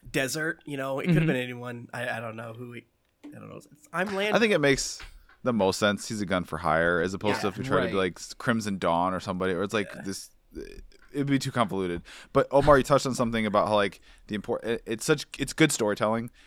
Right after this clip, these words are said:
Speaker 2: Mm-hmm.
Speaker 3: because you have the language. Again, you're not spoon feeding,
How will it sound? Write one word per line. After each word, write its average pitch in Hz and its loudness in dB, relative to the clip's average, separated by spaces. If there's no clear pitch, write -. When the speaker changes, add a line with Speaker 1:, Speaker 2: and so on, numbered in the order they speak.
Speaker 2:
Mm-hmm. 170 6
Speaker 3:
because 170 0
you 110 4
have 107 2
the 107 0
language. 104 0
Again, 101 -2
you're - -6
not 104 2
spoon 151 0
feeding, 95 -2